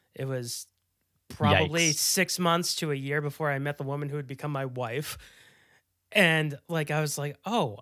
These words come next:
Speaker 1: I know what it feels like to be lonely and sad."
Speaker 2: Oh, yeah.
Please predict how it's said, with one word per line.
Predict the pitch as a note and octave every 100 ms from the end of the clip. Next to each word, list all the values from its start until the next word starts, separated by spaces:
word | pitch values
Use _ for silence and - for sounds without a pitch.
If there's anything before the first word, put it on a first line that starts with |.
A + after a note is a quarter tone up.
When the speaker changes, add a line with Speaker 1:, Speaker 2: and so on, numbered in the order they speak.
| -
Speaker 1:
I | D3 F3
know | E3 D3+ D#3+
what | D#3 B2+ D3
it | D#3+
feels | D3+ D3 D3 - _ -
like | E3+ D3+
to | D3+
be | D3 D3+
lonely | A#2 A#2+ G3 C3 B2+ B2 - -
and | C#3+ B2
sad." | - - - G2+ F#2+
Speaker 2:
Oh, |
yeah. | F#2 E2+